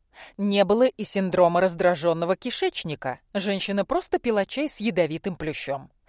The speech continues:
Конечно, она прекратила это делать, и знаете что? Все симптомы прошли. К счастью, большинство встречающихся мне реакций на губах не столь необычные. Большую часть можно вылечить с помощью диеты,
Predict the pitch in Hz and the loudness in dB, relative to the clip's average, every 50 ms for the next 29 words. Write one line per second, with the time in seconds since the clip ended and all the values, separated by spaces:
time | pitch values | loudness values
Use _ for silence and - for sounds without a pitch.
0 | - - - - - - 175 170 202 294 294 - 240 208 202 214 233 - - - | -20 -20 -20 -16 -12 -8 -6 -6 -6 -6 -4 -4 -4 -2 -2 -2 -2 -4 -4 -6
1 | - - 202 202 - - - 240 190 151 139 131 - 143 139 139 147 139 135 - | -6 -4 -6 -6 -6 -6 -6 -6 -4 -4 -6 -6 -6 -8 -6 -4 -4 -6 -6 -8
2 | - - 220 190 190 226 277 302 - - 147 - - - 143 - - _ _ _ | -10 -10 -6 -4 -2 -2 -2 -4 -6 -10 -10 -10 -8 -6 -6 -6 -8 _ _ _
3 | _ _ _ _ - - - 320 349 - - 262 214 - - - 151 156 208 226 | _ _ _ _ -14 -8 -6 -6 -4 -4 -4 -6 -6 -6 -4 -4 -2 -2 -2 -4
4 | - - 147 117 - - - 123 120 135 _ _ _ _ _ _ _ - - - | -4 -6 -10 -10 -10 -12 -14 -14 -16 -18 _ _ _ _ _ _ _ -20 -20 -20
5 | - _ - - - - 277 320 - - 320 254 226 262 - - 214 214 - - | -20 _ -18 -10 -6 -4 -4 -4 -2 -2 -2 -2 -2 -4 -4 -4 -4 -4 -4 -4
6 | 220 254 285 - - - 196 196 - - 226 226 214 202 - 185 - - - 175 | -4 -4 -4 -4 -6 -10 -10 -8 -6 -4 -4 -4 -4 -4 -6 -10 -8 -6 -6 -4
7 | 175 180 196 190 175 165 170 175 - - - - 160 165 156 151 160 151 202 247 | -4 -4 -4 -4 -2 -2 -2 -2 -4 -6 -8 -6 -6 -6 -4 -6 -4 -2 -2 -2
8 | 254 - - _ - _ _ - 208 226 247 - - - 320 262 196 175 170 170 | -2 -4 -10 _ -20 _ _ -4 -2 -2 -2 -2 -2 -2 -2 -2 0 -2 -2 -2
9 | 160 160 160 - - - 175 170 156 - - _ - - 180 208 233 220 - - | -2 -2 -4 -4 -6 -8 -6 -8 -8 -10 -14 _ -12 -6 -2 -2 -2 -2 -2 -4
10 | - 190 185 - - 311 330 - - - 202 214 247 240 202 214 208 180 185 277 | -6 -6 -6 -6 -6 -6 -6 -6 -6 -4 -2 0 0 0 0 0 0 0 0 -2
11 | 294 302 - - 254 - - - 254 262 262 269 - - 247 220 202 240 214 165 | -2 -2 -2 -6 -8 -8 -6 -2 -2 0 0 -2 -4 -4 -6 -4 -4 -4 -2 0
12 | 165 165 156 - 165 160 | 0 -2 0 0 -2 -6